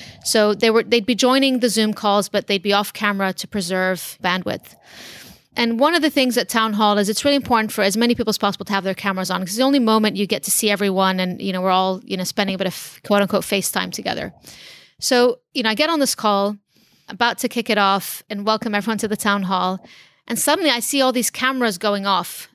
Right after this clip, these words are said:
and I'm just looking at a sea of sort of black or people sort of background camera, of, you know, pictures and things. And I was like,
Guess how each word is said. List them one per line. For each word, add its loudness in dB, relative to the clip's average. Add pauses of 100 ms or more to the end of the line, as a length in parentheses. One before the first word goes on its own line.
(100)
and 0
I'm -2
just -2
looking -2
at 0
a 0
sea 0
of 0
sort -2
of -8
black 0
or -4
people -8
sort -6
of -10
background -2
camera, -4
of, -12
you -8
know, -6
pictures -4
and -10
things. -10 (480)
And -4
I -4
was -4
like, -4